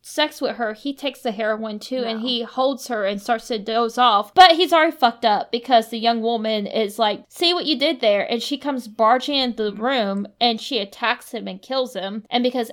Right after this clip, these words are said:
Speaker 1: Addie's in a, like, a drug trance, she can't even figure what's going on. Everything's, like, in slow motion.
Speaker 2: And then they, um, they dispose of the body on the street, and the only observer is the little boy.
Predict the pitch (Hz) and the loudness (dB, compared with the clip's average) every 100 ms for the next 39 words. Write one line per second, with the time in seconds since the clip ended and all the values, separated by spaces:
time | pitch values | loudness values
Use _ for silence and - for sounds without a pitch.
0 | - 240 269 302 269 - 247 220 208 185 | 2 2 4 0 -4 -4 -4 -2 -4 -2
1 | 226 208 - 233 208 214 214 285 294 - | -4 -4 -6 -6 -6 -6 -2 -2 -2 -8
2 | 247 190 190 - - - 269 240 _ - | -6 -6 -12 -12 -10 -6 -4 -6 _ -2
3 | 277 247 240 233 226 240 220 180 - 226 | 0 0 -2 -6 -4 -4 -2 -6 -6 -6
4 | 208 208 196 202 208 220 220 220 214 196 | -4 -4 -6 -6 -8 -10 -8 -10 -10 -16
5 | - 208 190 185 190 - - 233 226 - | -8 -6 -6 -6 -6 -8 -10 -10 -12 -14
6 | 214 233 240 220 202 190 190 185 180 196 | -10 -6 -6 -6 -6 -6 -8 -14 -20 -16
7 | 240 214 - - 233 269 294 220 208 214 | -14 -12 -14 -12 -10 -10 -8 -6 -2 -2
8 | 220 196 190 185 202 208 196 - 196 196 | -2 -8 -16 -20 -16 -16 -18 -20 -20 -10
9 | 202 294 415 262 - - 220 208 - 180 | -8 -8 -6 -8 -8 -10 -8 -8 -10 -14
10 | 185 185 180 226 311 202 180 202 | -14 -12 -8 -2 2 2 2 -6